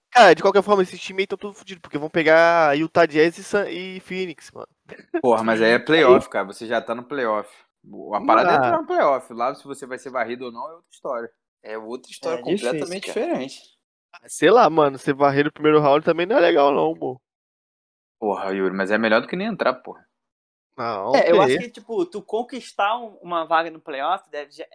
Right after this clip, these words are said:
Speaker 3: já é uma vitória, assim, né? Tipo, você sendo um time desses que não tava nem brigando, teoricamente, eu acho que seria,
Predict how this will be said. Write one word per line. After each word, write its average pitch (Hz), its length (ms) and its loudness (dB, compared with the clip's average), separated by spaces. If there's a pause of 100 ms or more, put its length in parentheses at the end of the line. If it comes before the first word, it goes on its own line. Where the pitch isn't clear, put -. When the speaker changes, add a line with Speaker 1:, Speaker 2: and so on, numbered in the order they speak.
Speaker 3:
já 147 180 -10
é - 40 -6
uma 214 180 -12
vitória, 202 420 -4
assim, 156 220 -10
né? 143 160 -12 (240)
Tipo, - 180 -20
você 156 160 -10
sendo 170 240 -12
um 165 60 -14
time 165 280 -14
desses 147 400 -14
que 135 300 -12 (540)
não 143 180 -10
tava 160 280 -4
nem 160 180 -10
brigando, 156 760 -8 (460)
teoricamente, 143 920 -8 (880)
eu 147 120 -4
acho 143 140 -6
que - 60 -20
seria, 175 260 -6